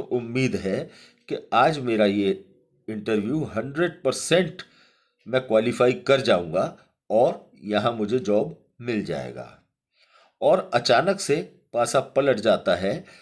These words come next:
और आप उस जॉब को नहीं पा सकते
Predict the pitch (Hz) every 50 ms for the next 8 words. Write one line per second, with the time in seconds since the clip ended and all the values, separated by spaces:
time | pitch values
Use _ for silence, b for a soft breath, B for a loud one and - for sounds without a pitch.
0 | B B B _ - 127 139 - - - _ - 107 110 123 156 - - 104 -
1 | - 135 143 139 - 101 85 78 92 113 120 117 101 92 - - 104 139 175 185
2 | - _ _ _ _ _ _ _ _ _ - 92 110 123 139 143 127 131 127 113
3 | - - 92 76 - - - - - _ _ 64 -